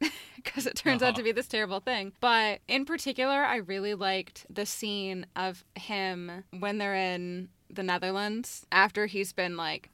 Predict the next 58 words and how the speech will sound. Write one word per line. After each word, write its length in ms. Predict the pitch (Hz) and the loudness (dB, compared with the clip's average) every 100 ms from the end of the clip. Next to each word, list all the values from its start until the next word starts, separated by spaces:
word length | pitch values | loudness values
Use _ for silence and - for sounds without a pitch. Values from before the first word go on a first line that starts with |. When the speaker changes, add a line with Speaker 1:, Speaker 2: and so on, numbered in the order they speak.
| _ | _
Speaker 1:
tossed 400 | - 262 269 - | 4 8 8 6
around 560 | 226 208 196 185 180 190 | 0 2 2 0 -2 -4
by 640 | 180 180 170 170 165 180 - | 0 4 4 2 0 -4 -2
Jake 180 | 202 190 | 0 2
Gyllenhaal's 480 | 196 180 208 175 - | 2 2 0 -2 -2
character, 560 | 180 165 - 170 165 | -2 -2 -2 -2 0
and 140 | 156 165 | -2 -4
he's 220 | 160 - | -8 -6
got 240 | - 170 | 2 4
hit 160 | 226 254 | 6 6
by 140 | 233 | 6
the 100 | 208 | 4
train, 360 | 202 220 196 190 | 2 2 2 2
and 100 | 180 | 0
then 60 | 208 | -2
he 100 | 208 | 0
gets 180 | 208 240 | 2 4
on 200 | 220 208 | 4 2
the 60 | |
train 400 | 202 196 185 180 | -2 0 0 0
and 120 | 175 170 | -2 -2
then 140 | 165 | -2
wakes 280 | 170 185 - | -2 -2 2
up 220 | 185 175 - - | 2 2 -4 -6
in 160 | 190 196 | -4 0
jail, 340 | 185 185 285 285 - | 2 6 4 2 4
<laughs> 540 | 359 - 427 392 _ - | 4 6 4 4 _ -2
pretty 200 | 302 302 | 0 2
much. 320 | 311 339 - 135 | 4 2 2 -6
Speaker 2:
That's 160 | 151 | -2
when 80 | 160 | 0
he 60 | 151 | 0
calls, 400 | - 147 135 123 | 2 2 2 2
uh, 40 | |
Speaker 1:
When 120 | 262 277 | 6 6
he 60 | |
calls 240 | 262 240 233 | 8 6 8
Speaker 2:
Happy, 220 | 226 220 | 6 6
Speaker 1:
Happy, 80 | - | 0
Speaker 2:
right? 20 | - | 2
Speaker 1:
yeah. 220 | 202 156 | 4 4
Speaker 2:
He 40 | |
calls 160 | 135 117 | 2 2
Happy 260 | 135 - 107 | 2 2 -4
to, 100 | 104 | 0
Speaker 1:
And 120 | 170 | 2
Speaker 2:
to 60 | - | 2
Speaker 1:
so 60 | - | 4
Speaker 2:
bail 80 | - | 4
Speaker 1:
that, 100 | 110 | 2
Speaker 2:
him 60 | |
out. 240 | 104 98 - | -2 -6 4
Speaker 1:
that 160 | 269 269 | 6 6
whole 220 | 262 302 | 6 2
process 580 | - 240 233 233 220 214 | 4 4 4 2 -4 -2
of 140 | 208 | -4
him, 580 | - 214 202 190 185 190 - | -2 -4 -2 -2 -4 -8 -4
like, 220 | 208 | -4